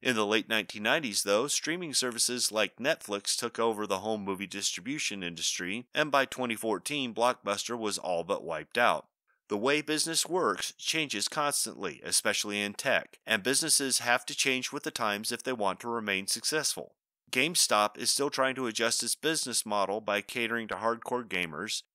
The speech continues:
and it's struggling. But today, GameStop is ripe for a bear raid, and it seems that the hedge fund managers know it. GameStop stock has been heavily shorted over the last year.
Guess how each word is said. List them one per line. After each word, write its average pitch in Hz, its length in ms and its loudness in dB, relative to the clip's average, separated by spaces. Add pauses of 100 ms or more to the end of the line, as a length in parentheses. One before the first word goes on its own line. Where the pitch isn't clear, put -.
(200)
and 101 200 2
it's 104 140 0
struggling. 101 560 0 (360)
But 117 200 0
today, 123 500 2 (100)
GameStop 127 600 4
is 101 180 -2
ripe 95 460 2
for 95 260 0
a 104 60 2
bear 131 280 4
raid, 80 380 -2 (120)
and 123 140 2
it 120 80 0
seems 160 360 2
that 127 160 -2
the 104 60 -4
hedge 127 260 0
fund 139 400 -2
managers 98 600 0 (180)
know 156 280 0
it. - 280 -8 (420)
GameStop 139 600 2
stock 113 440 4
has 110 200 0
been 107 160 -4
heavily 113 380 -2
shorted 117 440 2
over 87 200 -2
the 85 100 -4
last 82 360 0
year. 107 260 -2